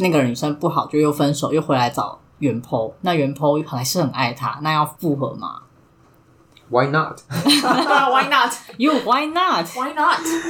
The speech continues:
Speaker 2: 我觉得总，我自己啦，
Speaker 1: 嗯。
Speaker 2: 我自己觉得你们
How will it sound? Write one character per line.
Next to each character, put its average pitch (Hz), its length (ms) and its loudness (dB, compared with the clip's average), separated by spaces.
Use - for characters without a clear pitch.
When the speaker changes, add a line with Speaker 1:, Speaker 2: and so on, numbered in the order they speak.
Speaker 2:
我 196 220 6
觉 240 120 0
得 330 160 6
总， 170 360 0
我 156 160 6
自 185 160 -2
己 - 240 -6
啦， - 180 -10
Speaker 1:
嗯。 151 420 2
Speaker 2:
我 117 120 0
自 233 120 -6
己 156 140 4
觉 117 160 2
得 110 120 4
你 107 60 -4
们 101 320 -6